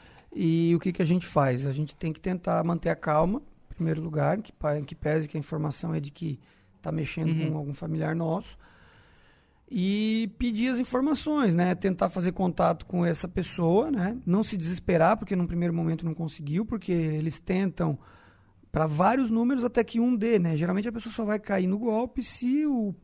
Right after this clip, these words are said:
Speaker 1: o en-, o, o parente não atender na hora que eu ligar, ou, mas muitas vezes a gente não consegue atender por mil motivos,
Speaker 2: Sim.
Speaker 1: né? Tá fora do ar, acabou a bateria, et cetera.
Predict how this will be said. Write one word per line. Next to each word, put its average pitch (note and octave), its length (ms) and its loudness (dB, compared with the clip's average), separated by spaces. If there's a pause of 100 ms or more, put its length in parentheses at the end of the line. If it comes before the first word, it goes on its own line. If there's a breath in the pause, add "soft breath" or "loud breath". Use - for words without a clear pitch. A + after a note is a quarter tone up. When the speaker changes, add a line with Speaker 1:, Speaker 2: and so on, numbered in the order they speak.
Speaker 1:
o G3 200 -2
en-, G3 360 -2
o, F3+ 460 -4
o E3 40 -10
parente G3 760 -2 (500 soft breath)
não F#3+ 180 4
atender A3+ 420 6
na A3 120 2
hora G#3+ 180 4
que G#3+ 100 -4
eu G3+ 40 0
ligar, F3+ 560 4
ou, D#3 200 -2
mas E3+ 220 -2
muitas A3+ 240 0
vezes F3 120 0
a G3+ 40 0
gente A3+ 120 0
não C4+ 60 0
consegue - 320 -4
atender F#3+ 300 0
por F3 180 -4
mil E3+ 160 2
motivos, G3 480 0
Speaker 2:
Sim. D#3 60 0
Speaker 1:
né? D#3 120 -4
Tá - 80 -18
fora D3 240 -8
do C#3 100 -4
ar, F3+ 80 4
acabou D3+ 200 -2
a D#3+ 60 -2
bateria, D#3+ 380 0
et F3 60 -6
cetera. - 300 -4